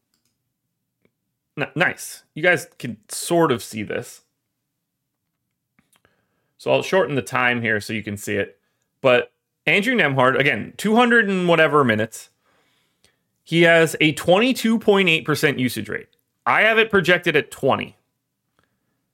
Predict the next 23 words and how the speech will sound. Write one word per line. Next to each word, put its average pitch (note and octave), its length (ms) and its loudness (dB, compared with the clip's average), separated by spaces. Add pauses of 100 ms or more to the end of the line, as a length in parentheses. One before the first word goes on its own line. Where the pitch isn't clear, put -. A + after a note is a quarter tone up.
(1400)
Twelve G3+ 380 2
point G#3 240 2
six G3 380 0
assists - 560 0
per E3+ 280 2
one D#3+ 140 4
hundred D3+ 260 0
possessions. B2+ 640 -2 (720)
That's - 220 -6
about D3+ 360 0
where C#3+ 220 4
I C#3 100 2
have G#2 240 0
it. A2 140 0 (2750)
He's F#3 220 0
a E3+ 60 2
point - 560 0
nine G3 460 2
seven D3 580 0 (260)
DraftKings F#3 720 -2
points E3+ 320 -2
per F#3 160 -2
minute A#2 360 0